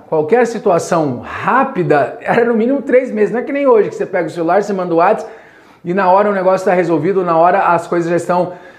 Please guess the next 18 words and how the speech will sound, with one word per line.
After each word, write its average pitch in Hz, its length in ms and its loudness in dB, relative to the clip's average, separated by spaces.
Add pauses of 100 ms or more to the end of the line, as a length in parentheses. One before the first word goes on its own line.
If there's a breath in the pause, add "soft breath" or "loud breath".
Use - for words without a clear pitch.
(160 loud breath)
sendo 175 240 -4
informadas. 156 840 0
Imagina 202 380 0
aqui, 277 140 -2
ó, 202 80 0
em 175 100 0
janeiro 208 340 2
Dom 247 180 2
Pedro 220 240 2
decidiu 226 300 -2
ficar. 202 600 -2
Quando 226 220 4
é 285 60 4
que - 120 -8
Portugal 208 500 2
realmente 208 1040 0 (840 soft breath)
entende 202 540 2
isso? - 340 -16